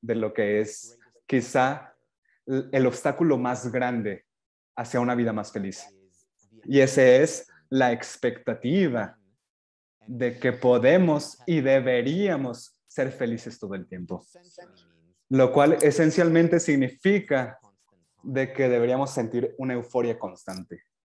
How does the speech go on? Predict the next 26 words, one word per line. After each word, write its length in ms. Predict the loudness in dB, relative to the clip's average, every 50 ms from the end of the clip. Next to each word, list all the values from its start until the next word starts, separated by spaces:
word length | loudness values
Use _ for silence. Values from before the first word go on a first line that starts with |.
| _ _ _ _ _ _ _ _ -20 -20 -20 _ _ -20 -20 -20 -20 _ _ -20 -20 -20 -18 -20 -20 -20 -10 -2
Una 320 | 2 2 4 4 4 6
de 100 | 6 6
las 600 | 6 6 4 4 2 0 -4 -12 -14 -14 -16 -16 -18 -20 -20 _ _ _ _ _ _ _ _ _ -4
cosas 720 | 2 4 4 4 4 2 0 -2 -2 -2 -6 -10 -18 _ _ _ _ _ _ _ _ _ _ _ _ _ _ -20 -20 _ _ _ _ _ _ _ -4 0
una 100 | 2 2
de 60 | 4
las 180 | 2 2 0 -4
primeras 580 | -2 0 0 2 2 2 0 0 -2 -4 -6
cosas 500 | -6 -2 -2 -2 0 0 -2 -2 -4 -6
que 80 | -8 -8
enseño, 600 | -8 -8 -8 -8 -6 -6 -4 -6 -6 -8 -10 _ _ _ _ _ -6
y 120 | -6 -2
creo 180 | 0 0 0 2
que 140 | 2 2
ya 180 | 4 4 2 2
algunos 540 | 2 0 0 0 0 -2 -2 -2 -4 -4 -4
me 100 | -4 -4
han 100 | -2 -4
escuchado 460 | -6 -8 -10 -12 -8 -6 -4 -4 -2
decir 300 | -2 -4 -4 -4 -4 -4
esto, 480 | -4 -6 -6 -10 -14 -14 -14 -14 _ _ _ _ _ _ _ -20 _ _ _ _ _ _ _ _ _ _ _ _ _ _ _ _
es 220 | -6 -6 -6 -4 0
que 360 | 2 4 4 4 2 -2 -10
solo 300 | -4 0 2 2 4 4
hay 100 | 4 4
dos 280 | 4 2 0 0 -2